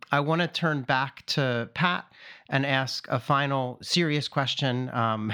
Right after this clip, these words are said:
<laughs> before we get into some fun kind of lightning round stuff. Um, and that question is about covid.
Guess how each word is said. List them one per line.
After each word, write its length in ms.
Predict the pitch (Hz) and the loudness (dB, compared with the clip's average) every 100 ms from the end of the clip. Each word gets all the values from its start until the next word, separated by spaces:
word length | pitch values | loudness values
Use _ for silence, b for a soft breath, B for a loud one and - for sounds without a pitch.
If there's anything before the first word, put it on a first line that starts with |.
| - | -4
<laughs> 80 | |
before 200 | 123 143 | -2 0
we 80 | 131 | 2
get 100 | 127 | 2
into 160 | 127 117 | 0 -2
some 200 | - 120 | -2 -4
fun 440 | - 127 120 113 - B B | 0 2 2 -2 -8 B B
kind 140 | 135 | 0
of 60 | 113 | 2
lightning 320 | 120 143 139 | 0 0 0
round 260 | 127 120 110 | 0 0 -2
stuff. 380 | - 123 113 - B B - | 0 0 0 -6 B B -2
Um, 280 | 120 110 | 0 0
and 140 | 110 123 | 0 0
that 140 | 156 | 0
question 360 | - 165 - 151 | 0 -2 0 -2
is 100 | 123 | -2
about 380 | 120 120 120 - | 0 0 0 -4
covid. 580 | - 196 175 170 151 | -2 0 2 0 0